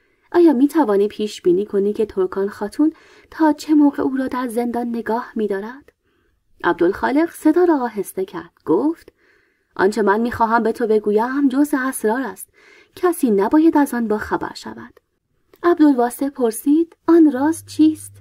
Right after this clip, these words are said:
عبدالخالق گفت: «آن راز این است که زندگی بر کیارق وابسته است به یک دفینه که او در گذشته در یکی از کشورهای ایران پنهان کرده.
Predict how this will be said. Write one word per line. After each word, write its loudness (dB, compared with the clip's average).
عبدالخالق 0
گفت: -2
«آن 2
راز 2
این 0
است -6
که 0
زندگی 2
بر 0
کیارق -4
وابسته 0
است -4
به -8
یک -8
دفینه -6
که 0
او 2
در -2
گذشته -2
در 4
یکی 0
از -4
کشورهای -4
ایران -2
پنهان -2
کرده. -8